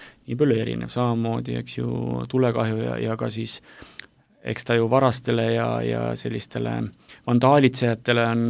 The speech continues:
atraktiivne, atraktiivne objekt, mille kallal siis seda tööd teha.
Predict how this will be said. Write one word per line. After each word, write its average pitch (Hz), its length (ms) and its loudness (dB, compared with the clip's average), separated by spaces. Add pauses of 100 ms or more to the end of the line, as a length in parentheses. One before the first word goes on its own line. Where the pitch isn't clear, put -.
(100)
atraktiivne, 120 920 0 (760)
atraktiivne 120 880 -4
objekt, 135 520 -2 (280)
mille 120 220 2
kallal 110 380 -2
siis - 200 -8
seda 113 280 -6 (220)
tööd 113 260 -4
teha. 107 220 -4